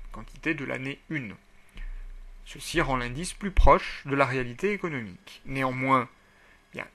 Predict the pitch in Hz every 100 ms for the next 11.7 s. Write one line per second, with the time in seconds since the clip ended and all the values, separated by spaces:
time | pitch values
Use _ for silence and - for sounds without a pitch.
0 | _ _ - 135 139 135 - 143 120 120
1 | - 143 131 120 113 120 147 160 190 180
2 | 131 123 123 117 - - 196 - 143 135
3 | 117 110 - 180 262 - - 143 - 135
4 | 139 120 - 151 180 - 175 160 147 113
5 | - - 220 220 - 131 123 - 120 -
6 | - - 120 110 139 262 - - 147 151
7 | 147 123 110 120 180 214 - 185 - 139
8 | - - - _ _ _ _ _ _ _
9 | _ _ _ _ _ _ _ _ - _
10 | - - - - - - - _ _ _
11 | 170 165 151 123 110 117 160